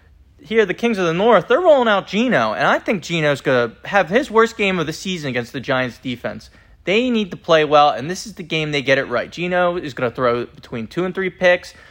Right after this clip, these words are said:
Najee ain't doing nothing at all. Dalvin Cook, he will get his points. A J Brown will get his points. But Amon Saint Brown,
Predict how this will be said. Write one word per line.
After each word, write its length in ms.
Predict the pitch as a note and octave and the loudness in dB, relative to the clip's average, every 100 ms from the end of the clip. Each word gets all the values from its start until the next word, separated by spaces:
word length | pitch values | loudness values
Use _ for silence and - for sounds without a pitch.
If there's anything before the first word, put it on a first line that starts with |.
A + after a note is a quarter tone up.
| - _ - | -20 _ -2
Najee 520 | B2+ G#3 G#3 G#3+ G3 - | 2 2 0 -8 -10 -10
ain't 220 | C3+ A2+ | -8 -6
doing 500 | C3 A2+ G2+ G2+ A2 | -6 -6 -6 -8 0
nothing 380 | D#3+ C4 G#3 G#3+ | 2 2 -2 -6
at 300 | - D3 - | 0 -2 0
all. 420 | A3 G#3+ G#3 G#3 - - - _ - | 4 6 6 2 -4 -20 -20 _ 2
Dalvin 380 | G3 A#3+ B3+ A#3+ | 4 4 2 4
Cook, 280 | B3 D4 - | 4 4 -2
he 200 | D3 E3 | -6 -4
will 180 | F#3 | -2
get 140 | F#3+ G3+ | 0 0
his 140 | G3 | 0
points. 420 | - G3+ G3 G3+ - | -4 -2 0 -2 -6
A 120 | C#3 | -6
J 180 | B2+ C#3 | -4 -4
Brown 320 | A#2+ D3+ F3+ | 2 4 4
will 80 | F#3 | 2
get 180 | F#3+ F#3 | 0 0
his 140 | F#3 | -2
points. 520 | - G3 F#3+ F#3+ - - - - _ _ _ | -4 -4 -2 -6 -14 -20 -20 -20 _ _ _
But 280 | - C3+ - - A#2+ | 0 0 -2 -12 -4
Amon 300 | C3+ E3+ F#3 | 0 0 0
Saint 340 | - F#3+ F3 | -6 -6 -2
Brown, 540 | F3 F3+ F#3 F#3 F#3 | 0 4 4 4 2